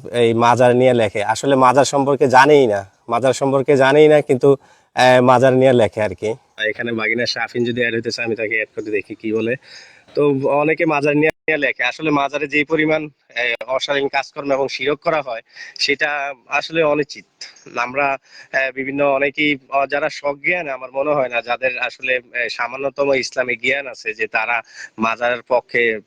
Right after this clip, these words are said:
কথা বলবে। আর ultimately মাজারের পক্ষে যারা কথা বলে তাদের দেখবেন যে আসলে নামাজ রোজা কিছুই করে না, মাথায় লাল এই ই-, গি-, গি-, কি বলে এটাকে, গামছা পরে তারপরে আবার এই মাজারের পক্ষে কথা বলে। তো আমি,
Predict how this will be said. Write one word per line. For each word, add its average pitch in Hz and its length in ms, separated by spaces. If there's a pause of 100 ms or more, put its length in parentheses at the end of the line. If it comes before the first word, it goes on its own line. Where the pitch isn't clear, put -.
(180)
কথা 120 240
বলবে। 113 440
আর 113 200 (600)
ultimately 147 580 (840)
মাজারের 135 380
পক্ষে 143 300
যারা 135 320
কথা 139 220
বলে 135 200
তাদের 123 280
দেখবেন 127 300
যে 131 80
আসলে 127 240
নামাজ 123 320
রোজা 127 180
কিছুই 127 300
করে 123 200
না, 127 100
মাথায় 120 420
লাল 117 380 (480)
এই 110 440 (180)
ই-, 113 480
গি-, 107 260
গি-, 120 400
কি 131 80
বলে 127 180
এটাকে, 104 260
গামছা 117 460
পরে 120 200
তারপরে 117 380
আবার 113 180 (460)
এই 107 100
মাজারের 110 540
পক্ষে 123 300
কথা 120 220
বলে। 139 280 (200)
তো 131 60
আমি, 131 500